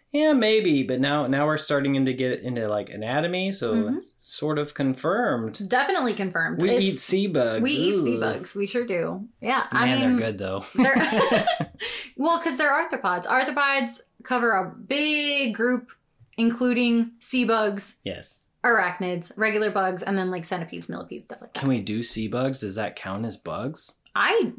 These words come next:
Speaker 2: I mean, you guys tell us if we can do
Speaker 1: <laughs>
Speaker 2: sea bugs, but I'm super down. <laughs>
Speaker 1: Broaden our horizons.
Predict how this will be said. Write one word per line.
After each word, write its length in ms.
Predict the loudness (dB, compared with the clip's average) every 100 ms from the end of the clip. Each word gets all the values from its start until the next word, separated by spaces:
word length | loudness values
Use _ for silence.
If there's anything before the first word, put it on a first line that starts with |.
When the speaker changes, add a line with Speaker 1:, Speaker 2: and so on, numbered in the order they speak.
| -4
Speaker 2:
I 160 | 2
mean, 520 | 2 2 2 2 0
you 160 | 0 2
guys 300 | 4 2 2
tell 200 | 2 4 4
us 360 | 4 4 4
if 160 | 4 4
we 120 | 4
can 120 | 4
do 120 | 4 2
Speaker 1:
<laughs> 80 |
Speaker 2:
sea 140 | 2 2
bugs, 320 | 4 4 4
but 120 | 4 4
I'm 200 | 4 2
super 440 | 0 0 2 2
down. 380 | 4 2 2 2 4 4 6 4
<laughs> 480 | 4 0 -4 -16 -6
Speaker 1:
Broaden 320 | 0 4 4
our 100 | 2
horizons. 760 | 2 2 2 0 -2 -6 -8